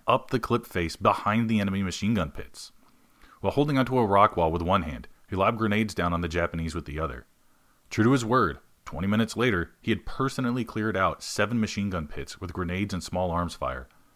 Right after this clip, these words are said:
and was at the top of the ridge. With only three enemy positions remaining, Derek went back to pick up his platoon and finish the assault. He personally led the attacks on the remaining positions,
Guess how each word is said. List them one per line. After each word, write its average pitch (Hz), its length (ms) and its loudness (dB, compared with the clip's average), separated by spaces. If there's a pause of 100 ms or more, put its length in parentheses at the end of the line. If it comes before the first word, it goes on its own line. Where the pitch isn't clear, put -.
(120)
and 87 140 -8
was 80 100 -4
at 82 140 -2
the 78 60 -6
top - 280 -8
of 73 60 -8
the 78 80 -4
ridge. 64 420 -10 (1200)
With 101 160 -2
only 135 160 2
three 101 280 -2
enemy 104 240 0
positions 82 520 -4
remaining, 78 400 -6 (360)
Derek 117 280 2
went 117 180 0
back 90 240 0
to - 60 -8
pick 95 200 -4
up 101 120 -2
his 92 160 -6
platoon 76 400 -6
and 80 160 -10
finish 78 300 -8
the 71 120 -8
assault. 71 420 -8 (460)
He 127 100 -2
personally 113 380 0
led 107 220 0
the 113 80 0
attacks 85 400 -2
on 87 80 -2
the 85 60 -2
remaining 80 320 -4
positions, 73 580 -10